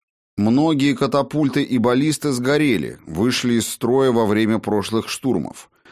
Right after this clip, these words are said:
Но и оставшихся, по расчетам Хагена, было достаточно, чтобы в несколько минут пустить на дно весь этот жалкий флот.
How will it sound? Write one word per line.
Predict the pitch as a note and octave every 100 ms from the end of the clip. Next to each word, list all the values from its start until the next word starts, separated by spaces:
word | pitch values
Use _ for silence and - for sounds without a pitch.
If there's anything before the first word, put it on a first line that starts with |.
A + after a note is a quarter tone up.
| - _
Но | G#2 B2+
и | E3
оставшихся, | F3+ - F#3 E3+ - G#2+ - F#2+
по | G2+
расчетам | A2 - A#2 G#2 G2
Хагена, | - C3 C3+ C3+ C3
было | G#2+ A2 A2+
достаточно, | A2 - - D2+ D#2+ - D#2+ C#2+ _ _ _
чтобы | - B2 G#2+
в | G2
несколько | C3 D3+ - C3+ C#3
минут | C3+ C3 A#2 -
пустить | - G2+ - A#2+ G2
на | G#2 G#2
дно | F2+ F#2+ A#2+ C3
весь | F#2 A2 A2 G#2
этот | G2+ A2+ F2
жалкий | E2+ D#2+ D#2+ F2+
флот. | - E2 C#2 -